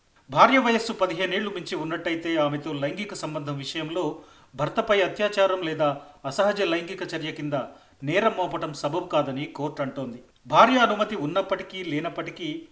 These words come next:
భర్తపై నేరం మోపటం అసంబద్ధమని కోర్టు చెప్తోంది. అంగీకారం లేకపోయినా భార్యతో లైంగిక సంబంధం పెట్టుకోవడం నేరం కాదని వెల్లడించింది.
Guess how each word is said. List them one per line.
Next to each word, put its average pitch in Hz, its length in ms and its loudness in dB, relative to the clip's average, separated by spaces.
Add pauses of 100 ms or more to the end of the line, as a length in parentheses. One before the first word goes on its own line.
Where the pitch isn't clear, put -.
(140)
భర్తపై 165 440 0
నేరం 165 300 -2
మోపటం 151 420 -4
అసంబద్ధమని 147 680 -2
కోర్టు 147 360 -6
చెప్తోంది. 120 480 -12 (280)
అంగీకారం 214 520 8
లేకపోయినా 185 540 2
భార్యతో 170 480 0
లైంగిక 165 360 -2
సంబంధం 156 420 -4
పెట్టుకోవడం 147 640 -2
నేరం 147 260 -2
కాదని 143 320 0
వెల్లడించింది. 127 560 -8